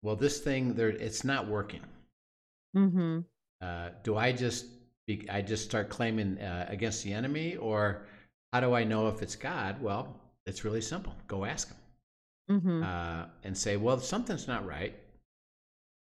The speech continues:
Speaker 1: Would you help me understand what your perspective is, what your truth is? Give me the insight, give me the wisdom, uh, and I'll receive it."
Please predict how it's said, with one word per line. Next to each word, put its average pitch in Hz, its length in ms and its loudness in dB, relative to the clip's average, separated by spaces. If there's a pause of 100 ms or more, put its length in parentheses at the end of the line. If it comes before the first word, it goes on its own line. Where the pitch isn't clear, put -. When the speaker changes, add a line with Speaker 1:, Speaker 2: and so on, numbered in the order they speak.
(500)
Speaker 1:
Would 107 180 0
you 123 120 4
help 120 240 2
me 117 100 0
understand 101 800 -2
what 101 380 -2 (240)
your 110 240 2
perspective 95 640 -2
is, 92 220 -4
what 98 160 -2
your 113 100 -4
truth 104 380 -2
is? 87 360 -4 (540)
Give 107 140 4
me 120 160 2
the 117 180 0
insight, 98 400 -2
give 95 140 -2
me 107 80 0
the 117 120 -2
wisdom, 95 540 -2 (760)
uh, 85 320 -2
and 98 160 0
I'll 101 160 4
receive 120 520 2
it." 85 200 -2